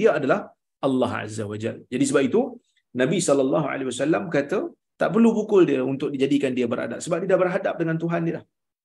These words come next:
Ha, dia dah laksanakan tugas dia, dia dah laksanakan tanggungjawab dia sebagai hamba. Hmm. Dan salat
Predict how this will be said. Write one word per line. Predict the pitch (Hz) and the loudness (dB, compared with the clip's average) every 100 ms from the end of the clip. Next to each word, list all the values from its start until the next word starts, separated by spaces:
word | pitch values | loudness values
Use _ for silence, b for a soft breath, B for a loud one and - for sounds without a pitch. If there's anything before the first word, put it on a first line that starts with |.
| _ _ _ - | _ _ _ -10
Ha, | 131 139 | -4 0
dia | 143 | 2
dah | 143 | 2
laksanakan | 143 147 156 190 160 151 110 98 _ - | 0 -2 0 0 0 0 -4 -8 _ -6
tugas | 143 156 143 | -2 0 0
dia, | 143 147 139 | -4 -4 -2
dia | 120 | -2
dah | 113 | -2
laksanakan | 117 139 160 156 160 170 139 | -2 0 0 2 0 0 -4
tanggungjawab | 135 139 143 160 147 151 | -2 0 2 0 -2 -4
dia | 214 - _ _ - | -8 -10 _ _ -6
sebagai | 143 147 151 147 | 0 0 0 0
hamba. | 160 127 107 _ _ _ _ _ _ - | -2 -4 -8 _ _ _ _ _ _ -12
Hmm. | 107 113 98 101 120 | -6 -6 -6 -8 -2
Dan | 117 123 B B _ - 156 | -2 -2 B B _ -6 2
salat | 175 190 247 | 2 4 0